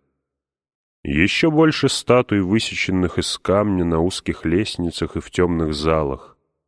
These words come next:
Вздумай кто-нибудь прогуляться здесь ночью, он неминуемо наткнулся бы на торчащие из скалы колючие пальцы или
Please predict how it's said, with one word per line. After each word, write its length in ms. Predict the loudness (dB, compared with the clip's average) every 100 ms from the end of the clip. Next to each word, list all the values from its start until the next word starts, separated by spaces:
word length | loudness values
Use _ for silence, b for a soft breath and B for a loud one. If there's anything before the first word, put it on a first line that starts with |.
| _ _ _
Вздумай 460 | -8 0 2 2 0
кто-нибудь 480 | 0 0 2 0
прогуляться 640 | 0 -2 2 0 0 -4 -6
здесь 340 | -4 -4 -4
ночью, 540 | -2 -2 -2 -4 -2
он 160 | 0 2
неминуемо 720 | 2 2 2 2 2 0 0
наткнулся 640 | -2 -2 -2 -2 -2 -4 -4
бы 100 | -2
на 140 | -2
торчащие 800 | -2 -4 -2 -2 -2 -6 -4 -4
из 80 | -6
скалы 520 | -6 -2 0 0 -2
колючие 560 | -4 -2 -2 -2 -6
пальцы 680 | -4 -2 0 -2 -6 -8 -6
или 200 | -4 0